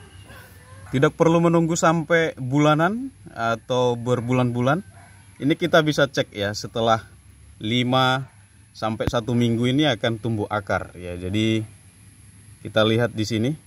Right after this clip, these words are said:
ya, jadi sudah ada akarnya. Kita coba cuci ya, tidak perlu takut. Eh, nanti kita bisa perbanyak lagi dan tanam ulang ya. Jadi, dia akan tumbuh akar s-, seperti ini, dan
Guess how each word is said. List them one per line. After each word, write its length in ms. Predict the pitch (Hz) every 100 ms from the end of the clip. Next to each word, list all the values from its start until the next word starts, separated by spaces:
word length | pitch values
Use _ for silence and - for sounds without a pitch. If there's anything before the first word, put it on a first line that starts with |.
| -
ya, 480 | 95 92 92 95 95
jadi 240 | 95 98
sudah 320 | 98 107 101
ada 180 | 98 98
akarnya. 480 | 101 104 101 107 139 - - - - - - - - -
Kita 160 | 101
coba 260 | 95 107 95
cuci 260 | 113 101 98 95
ya, 160 | 131 -
tidak 240 | 101 92
perlu 240 | - 104 98
takut. 320 | 98 - - - - - - - - - - - - - -
Eh, 280 | 95 101 98
nanti 280 | 98 98 107
kita 200 | 107 104
bisa 200 | 104 104
perbanyak 480 | 95 98 98 101
lagi 240 | 101 98 104
dan 240 | 98 92
tanam 320 | 98 98 95
ulang 240 | 95 90 85 87
ya. 320 | 90 92 101 - - - - - - - -
Jadi, 100 | 104
dia 160 | 117 120
akan 180 | 127 120
tumbuh 300 | 123 120 123
akar 240 | 117 120
s-, 520 | - - - - - -
seperti 400 | 101 - 131 117
ini, 160 | 135
dan 480 | 165 123 117 120 127